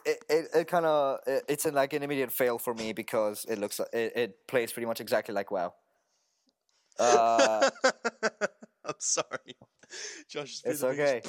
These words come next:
Speaker 2: prat right now. <laughs>
Speaker 1: It's
Speaker 2: All
Speaker 1: what?
Speaker 2: right. He's being the biggest prat right now. Just leave
Speaker 1: Oh,
Speaker 2: it.
Speaker 1: okay.
Speaker 2: I'll sort it in a minute. <laughs> Shift out away.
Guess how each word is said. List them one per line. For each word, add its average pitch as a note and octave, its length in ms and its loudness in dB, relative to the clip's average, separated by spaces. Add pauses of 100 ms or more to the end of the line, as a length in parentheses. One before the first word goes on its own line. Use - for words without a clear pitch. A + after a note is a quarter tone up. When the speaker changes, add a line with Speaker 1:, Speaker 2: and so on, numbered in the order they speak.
Speaker 2:
prat C#3 260 -4
right G#2+ 260 -8
now. A2 340 -8
<laughs> D#3+ 160 -4 (1300)
Speaker 1:
It's C#3 100 -2
Speaker 2:
All C#3+ 80 2
Speaker 1:
what? F3+ 80 6
Speaker 2:
right. A#3 120 -2 (520)
He's D#3 140 -10
being D3 220 -4
the C3 60 -12
biggest A#2+ 300 -8
prat A2 380 -12
right G#2 180 -14
now. G#2 240 -20 (1300)
Just C4 180 2
leave B3+ 340 -2
Speaker 1:
Oh, G#3+ 160 4
Speaker 2:
it. G3+ 60 -4
Speaker 1:
okay. G3 100 -4
Speaker 2:
I'll A3+ 120 -6
sort G3+ 380 0
it - 20 -4
in F3+ 100 -8
a E3 60 -8
minute. G#2 360 -10 (800)
<laughs> - 920 -6
Shift - 280 -6
out A3 160 0
away. C#3 200 2